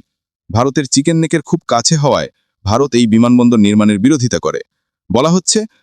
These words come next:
ভারতের সামরিক গোয়েন্দা সংস্থার কর্মকর্তাদের সফরের পরপরই বাংলাদেশের সেনাবাহিনীর প্রধান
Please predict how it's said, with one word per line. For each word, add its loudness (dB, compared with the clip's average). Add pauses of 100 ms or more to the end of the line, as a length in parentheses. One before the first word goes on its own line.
(140)
ভারতের -2
সামরিক 0
গোয়েন্দা 2
সংস্থার -2
কর্মকর্তাদের 0
সফরের 0
পরপরই 0 (380)
বাংলাদেশের -2
সেনাবাহিনীর 0
প্রধান 0